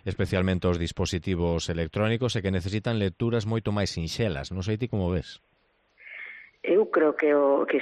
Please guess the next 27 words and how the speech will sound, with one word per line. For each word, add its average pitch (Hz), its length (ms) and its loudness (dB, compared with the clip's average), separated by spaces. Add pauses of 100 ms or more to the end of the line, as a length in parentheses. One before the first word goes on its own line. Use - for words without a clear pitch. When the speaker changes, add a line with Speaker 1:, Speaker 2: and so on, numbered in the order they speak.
Speaker 2:
sí, 175 160 2
que, 135 400 4
que, 127 160 0
que - 320 -4
os 135 80 -8
dispositivos 139 640 0
electrónicos 151 640 0
teñen 143 320 2
menos 147 320 2
capacidade 127 560 -2
de - 40 -12
concentración, 123 680 -2
eso 131 160 -8
sí - 160 -8
que 117 80 -4
é - 80 -20
certo. - 320 -6 (560)
Ahora, 147 240 2
que 139 100 -2
necesiten 139 460 0
libros 147 320 0
máis 135 240 0
sinxelos, 151 560 2 (240)
eu 127 160 -2 (160)
penso 160 320 -2
que - 80 -6
non. 120 240 -2